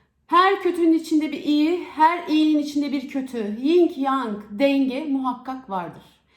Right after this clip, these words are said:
Medusa'nın başı kesilir ve bir tarafından zehir, bir tarafından pan zehir akar. Bu ne demek?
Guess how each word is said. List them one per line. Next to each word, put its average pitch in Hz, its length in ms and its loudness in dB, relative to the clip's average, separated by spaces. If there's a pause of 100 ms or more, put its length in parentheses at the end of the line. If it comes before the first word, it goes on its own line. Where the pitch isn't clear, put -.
(200)
Medusa'nın 349 500 0
başı 285 260 -8
kesilir 277 680 -10 (280)
ve 269 420 -2 (160)
bir 359 240 0
tarafından 208 760 -10
zehir, - 480 -14 (300)
bir 403 240 4
tarafından 233 680 -8 (240)
pan 320 340 2
zehir 185 320 -8
akar. - 380 -20 (280)
Bu 381 100 4
ne 359 140 4
demek? - 480 -14